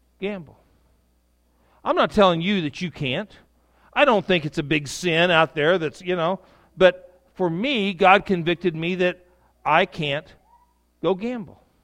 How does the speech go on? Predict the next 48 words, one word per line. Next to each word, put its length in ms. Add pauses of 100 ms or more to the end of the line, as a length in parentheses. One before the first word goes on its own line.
(160)
It's 200
just 380
something 320
I 120
can't 380
do. 260 (280)
I 140
don't 180
want 140
to 40
be 140
seen 360
buying 200
a 80
lottery 320
ticket. 340 (240)
I 120
don't 140
want 120
to 60
be 120
seen 320
going 200
to 80
the 80
casino. 600 (300)
And 200
if 120
we 140
go 200
out 140
of 120
town, 320
out 180
of 100
state 380
where 100
you 160
all 160
would 140
never 300
see 200
me, 160
I 80
don't 180
go 120
there 200
either. 320